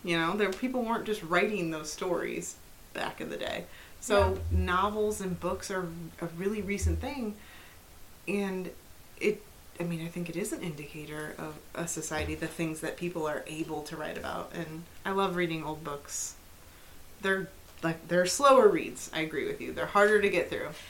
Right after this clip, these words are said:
Speaker 1: It's
Speaker 2: Goes
Speaker 1: more
Speaker 2: to
Speaker 1: work.
Speaker 2: show my, my, uh, my, uh, intelligence level where I can't get through it, 'cause I, and maybe it's an A D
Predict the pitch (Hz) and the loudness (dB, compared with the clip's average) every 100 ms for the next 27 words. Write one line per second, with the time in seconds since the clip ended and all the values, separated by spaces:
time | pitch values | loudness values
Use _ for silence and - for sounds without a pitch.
0 | - - 208 208 220 202 262 240 214 196 | -16 -6 2 6 8 8 6 4 2 0
1 | 190 202 190 190 185 180 170 160 - - | -2 -2 -2 0 -2 -2 -2 -4 -6 -12
2 | - 196 185 185 185 175 160 - 214 - | -12 -6 -4 -4 -2 -2 -4 -6 -10 -6
3 | 202 202 202 233 - 208 208 226 262 - | -4 -2 -4 -8 -2 0 0 -2 -2 -4
4 | 208 190 - 214 196 - - 202 190 - | 0 0 -2 -8 -6 -6 -6 -2 0 -2
5 | - - 208 196 - - - - 269 277 | -6 -8 -4 -4 -6 -14 -12 -4 -2 2
6 | 254 269 277 226 220 | 2 2 0 -6 -6